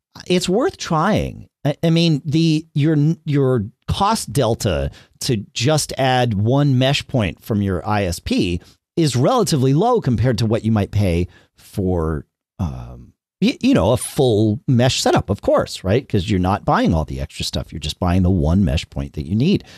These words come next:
And of course, support, if you're using your I S P's stuff, they're, you're already gonna rely on them for some level of support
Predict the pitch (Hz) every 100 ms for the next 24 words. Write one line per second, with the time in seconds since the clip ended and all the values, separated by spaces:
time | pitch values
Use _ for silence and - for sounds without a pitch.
0 | - - 139 - 143 123 - - _ -
1 | 123 - 170 147 - 143 127 123 131 127
2 | 131 135 123 113 123 120 117 113 107 -
3 | - 101 101 - 113 107 - - 104 151
4 | - - _ _ 101 107 110 107 107 131
5 | 120 110 120 135 113 101 92 95 92 95
6 | 95 95 87 - 113 98 92 90 87 -
7 | - 107 131